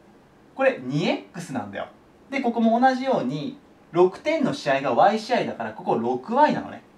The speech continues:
これ得点だから。だから、二エックス点と、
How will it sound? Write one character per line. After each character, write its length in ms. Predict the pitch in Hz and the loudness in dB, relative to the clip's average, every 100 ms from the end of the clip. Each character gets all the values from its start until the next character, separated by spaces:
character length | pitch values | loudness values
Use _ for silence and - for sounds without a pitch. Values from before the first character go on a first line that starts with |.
| - - - | -20 -10 4
こ 100 | 349 | 4
れ 100 | 320 | 4
得 320 | 180 170 262 | -2 -2 0
点 200 | 254 214 | 0 -2
だ 100 | 180 | -4
か 80 | - | -8
ら。 140 | - _ _ _ _ _ _ _ _ _ _ - | -14 _ _ _ _ _ _ _ _ _ _ -4
だ 120 | 262 | 0
か 60 | 233 | 4
ら、 340 | 233 - - - _ _ _ | 4 4 -4 -16 _ _ _
二 320 | 127 139 185 240 | -4 -2 0 0
エ 80 | 277 | -2
ッ 80 | - _ | -6 _
ク 160 | - 262 | -4 -2
ス 240 | 302 285 | -2 -4
点 300 | - 156 98 95 - | -4 -10 -10 -12 -8
と、 300 | 127 - | -6 -6